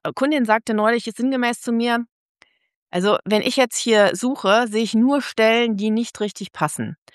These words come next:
Entweder zu operativ oder zu eng, falsch geschnitten oder irgendwie finde ich die seltsam formuliert.“ Und meine Gegenfrage war sofort, „Welche Unternehmen beobachten Sie denn gerade?“ Kurze Pause. Dann kam,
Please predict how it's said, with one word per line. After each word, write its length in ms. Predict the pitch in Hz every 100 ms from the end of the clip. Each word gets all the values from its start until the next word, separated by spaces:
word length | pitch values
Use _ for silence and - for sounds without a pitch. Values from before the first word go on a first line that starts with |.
| - - -
Entweder 400 | - 196 196 185
zu 120 | -
operativ 840 | 165 175 170 - 247 233 233 233
oder 200 | 254 175
zu 140 | - 202 -
eng, 400 | 220 226 233 226
falsch 280 | 190 226 -
geschnitten 420 | - 220 240 233
oder 360 | 196 190 85 -
irgendwie 480 | - 277 254 269 254
finde 220 | - 247
ich 60 | -
die 140 | 208
seltsam 400 | 175 180 190 165
formuliert.“ 640 | - 160 151 127 - - _ _ _ _ _ _ _ _ _
Und 500 | - 247 254 - - _ _ -
meine 280 | 208 214 196
Gegenfrage 760 | 180 196 233 - 233 233 233
war 180 | 208 208
sofort, 640 | 202 - 190 214 254 - _ _ _ _ _ _
„Welche 320 | 151 175 208
Unternehmen 440 | 214 214 202 220 208
beobachten 640 | 196 - 359 294 - 160
Sie 120 | 151
denn 200 | 139 135
gerade?“ 500 | 131 127 139 - 185 - _ _ _ _ _ _ _ _
Kurze 280 | - 165 -
Pause. 380 | - 135 101 - _ _ _ _ _ _ _
Dann 180 | - 170
kam, 360 | 180 190 208